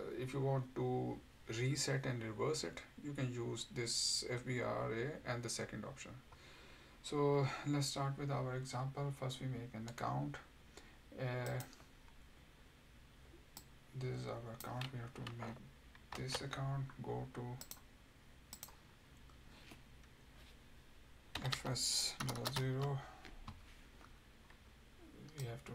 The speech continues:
make this account. It doesn't exist,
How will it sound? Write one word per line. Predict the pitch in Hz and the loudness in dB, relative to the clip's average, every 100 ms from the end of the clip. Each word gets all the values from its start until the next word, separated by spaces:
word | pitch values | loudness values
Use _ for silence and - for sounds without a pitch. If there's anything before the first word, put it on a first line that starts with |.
| 113 | -4
make | 113 101 - - - - - - - - - - - - - 139 | -6 -6 -8 -10 -12 -14 -12 -12 -14 -14 -14 -14 -12 -10 -2 0
this | 135 156 | 0 0
account. | 143 143 156 - - - - - - - - - - - - - - - - 143 | 2 2 2 4 6 6 0 -6 -10 -6 -4 -4 -8 -10 -12 -14 -14 -14 -10 -6
It | 131 | -2
doesn't | 123 123 117 | -2 -2 -4
exist, | 127 139 139 - - | -4 -4 -4 -4 -6